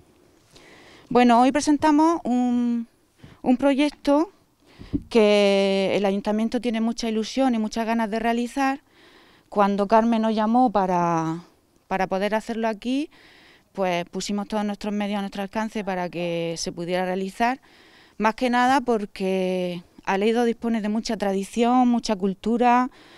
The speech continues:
mucha tradición oral, y queremos poner en valor, eh, la importancia de la mujer, tanto antes como, como ahora. Entonces, pues, l-, l-,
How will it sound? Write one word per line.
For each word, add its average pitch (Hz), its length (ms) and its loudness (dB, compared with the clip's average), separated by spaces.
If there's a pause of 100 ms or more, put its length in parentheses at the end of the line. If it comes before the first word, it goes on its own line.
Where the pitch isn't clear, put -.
(120)
mucha 240 220 0
tradición 226 380 2
oral, 220 380 0 (240)
y - 100 -8
queremos 226 300 2
poner 254 260 -2
en 240 120 0
valor, 254 400 2 (480)
eh, 196 360 -4
la 208 100 0
importancia 233 520 0
de 247 80 2
la 220 100 4
mujer, 220 420 0 (260)
tanto 185 420 0
antes 214 240 0
como, 190 460 -2
como 170 720 -6
ahora. 170 400 -4 (600)
Entonces, 220 520 -4 (100)
pues, 165 540 -6 (220)
l-, 170 440 -6
l-, 165 440 -8